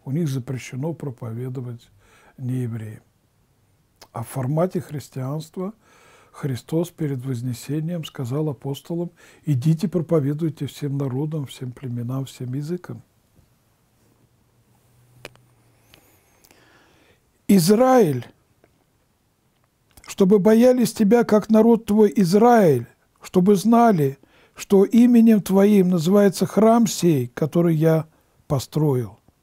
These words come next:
А Израиль избран, чтобы все народы земли знали имя Твое, то есть Божие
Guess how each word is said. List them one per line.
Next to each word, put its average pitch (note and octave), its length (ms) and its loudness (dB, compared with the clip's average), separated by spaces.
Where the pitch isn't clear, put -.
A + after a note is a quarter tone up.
А B2 400 -6
Израиль E3+ 600 2
избран, F#3+ 580 2
чтобы C#3+ 380 -2
все E3+ 240 0
народы G3 400 2
земли E3 360 -2
знали C#3+ 540 -4
имя B2+ 440 -4
Твое, C3+ 460 -2
то - 180 -10
есть - 180 -14
Божие F3 600 -4